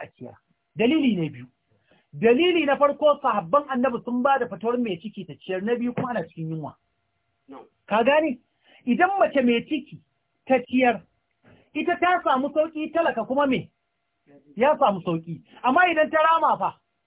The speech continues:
Speaker 1: talaka ya fahimci wani abu? <laughs> Bai fahimci wani abu ba. To, kullum fatawa takan canza lokaci bayan lokaci. Ku yi haƙuri, mu shari'a muka karanta, shi yasa kuke ganin muna irin waɗannan abubuwa. Su malaman fikihu haka suke,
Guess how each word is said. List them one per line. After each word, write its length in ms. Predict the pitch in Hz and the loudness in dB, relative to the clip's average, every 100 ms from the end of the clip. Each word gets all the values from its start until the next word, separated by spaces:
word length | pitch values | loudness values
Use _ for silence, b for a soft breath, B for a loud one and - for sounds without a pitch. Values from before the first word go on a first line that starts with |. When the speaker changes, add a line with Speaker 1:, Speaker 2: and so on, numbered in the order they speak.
| _ _ _ | _ _ _
Speaker 1:
talaka 240 | 262 311 247 | 2 2 2
ya 120 | 277 | 2
fahimci 260 | 277 226 240 | 2 2 4
wani 120 | 277 | 2
abu? 280 | 262 294 320 - - | 2 -2 -8 -16 -14
<laughs> 140 | - 262 | -6 2
Bai 160 | 311 | 2
fahimci 260 | 277 254 320 | 2 0 0
wani 140 | 311 | 0
abu 220 | 320 196 160 | 0 -4 -6
ba. 160 | 147 b b - | -6 b b 0
To, 120 | 240 | 0
kullum 500 | - 330 349 359 339 - | 2 -4 -2 -2 -4 -6
fatawa 380 | 226 208 247 254 | -6 0 0 0
takan 320 | 269 233 175 | -6 -6 -8
canza 320 | 226 226 208 185 | -8 -6 -4 -2
lokaci 480 | 208 202 175 165 | -2 -4 -10 -8
bayan 280 | 160 160 165 | -4 -4 -4
lokaci. 400 | 170 160 - - b b - | -6 -8 -16 -20 b b -8
Ku 80 | 233 | -2
yi 60 | |
haƙuri, 300 | 277 240 214 233 | -2 -2 -4 -4
mu 120 | 269 | -6
shari'a 360 | 214 202 233 | -6 -8 -6
muka 180 | - 185 | -8 -8
karanta, 420 | 165 160 131 135 135 | -10 -10 -10 -12 -12
shi 120 | 214 | -14
yasa 240 | 208 220 | -2 -2
kuke 240 | 208 202 170 | -2 -10 -8
ganin 200 | 190 196 | -6 -6
muna 200 | 196 175 | -8 -8
irin 200 | 190 170 | -8 -8
waɗannan 320 | 185 165 165 | -8 -8 -10
abubuwa. 360 | 156 147 143 131 _ _ - | -12 -16 -16 -16 _ _ -8
Su 160 | 285 | -4
malaman 400 | 277 196 208 240 | -2 0 0 -2
fikihu 460 | - 254 285 196 - _ _ _ _ _ _ _ | -6 -8 -8 -8 -10 _ _ _ _ _ _ _
haka 300 | 220 269 226 - | -4 -4 -4 -8
suke, 260 | - 127 | -14 -18